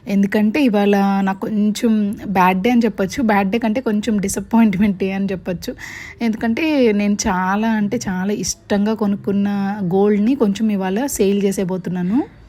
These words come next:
"అదేంటక్క ఏదన్నా కొనుక్కున్నావన్న గుడ్ న్యూస్ చెప్తావనుకుంటే ఇలా అమ్మేస్తున్నానని చెప్పి బాంబు పేల్చావు" అనుకుంటారేమో.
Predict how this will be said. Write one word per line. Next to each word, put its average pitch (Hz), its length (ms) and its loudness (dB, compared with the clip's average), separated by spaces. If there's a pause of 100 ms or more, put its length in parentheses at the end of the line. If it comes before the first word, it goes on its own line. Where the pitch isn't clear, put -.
"అదేంటక్క 277 480 2
ఏదన్నా 233 280 2
కొనుక్కున్నావన్న 247 720 0
గుడ్ 196 200 -2
న్యూస్ 240 240 -2
చెప్తావనుకుంటే 220 680 -4
ఇలా 220 140 0
అమ్మేస్తున్నానని 226 680 0
చెప్పి 220 260 -4
బాంబు 190 220 -2
పేల్చావు" 208 360 -4
అనుకుంటారేమో. 185 720 -4